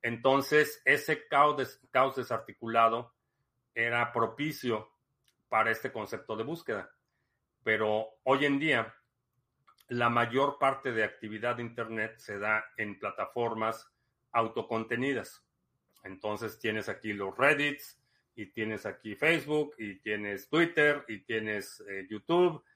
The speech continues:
Entonces, estos silos ya no requieren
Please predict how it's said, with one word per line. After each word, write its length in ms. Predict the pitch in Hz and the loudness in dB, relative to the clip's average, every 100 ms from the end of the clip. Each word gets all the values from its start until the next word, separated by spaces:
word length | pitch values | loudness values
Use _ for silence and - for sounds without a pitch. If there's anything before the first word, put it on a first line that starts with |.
| _ _ | _ _
Entonces, 380 | - 127 135 - | -2 0 0 0
estos 360 | 147 - 156 - | 0 0 -4 -2
silos 680 | 180 185 151 131 - - _ _ _ _ _ _ _ | 0 2 2 0 -2 -18 _ _ _ _ _ _ _
ya 440 | - 113 107 131 151 | -18 -12 4 6 6
no 280 | 151 165 156 | 4 2 2
requieren 840 | 147 - 143 151 151 127 120 113 | 0 -2 0 2 4 2 -2 -8